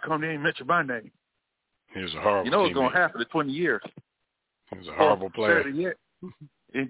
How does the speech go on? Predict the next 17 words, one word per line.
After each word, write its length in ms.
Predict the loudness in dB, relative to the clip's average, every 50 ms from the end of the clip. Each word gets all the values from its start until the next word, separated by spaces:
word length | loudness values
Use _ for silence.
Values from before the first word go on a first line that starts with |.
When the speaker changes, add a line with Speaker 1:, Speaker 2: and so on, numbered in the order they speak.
| -4 -4
Speaker 1:
twenty 220 | -4 -4 -2 -4
years, 180 | -4 -2 -2 -2
they're 80 | -2 -2
gonna 120 | -4 -4
be 60 | -4
saying, 160 | -2 -4 -2 -2
"Hey, 180 | -4 -4 -4 -2
Jokic, 380 | 0 0 0 0 -2 -6 -14 -16 -18 -20 -20 -20 -20 -20 -20 -20 -20 _ _
you 140 | -4 -2 0
ain't 180 | 0 -2 0 0
doing 220 | 0 0 0 0
nothing 200 | -2 -2 -2 0
about 200 | 0 -2 -2 -2
Jamal 340 | -4 -4 -4 -2 -2 -4 -4
Murray. 340 | -4 -2 -2 -4 -6 -8 -12 -16 -20 -16 -8 -2
You 120 | 0 2
overrated." 600 | 2 2 0 -2 -2 0 0 0 0 -2 -4 -6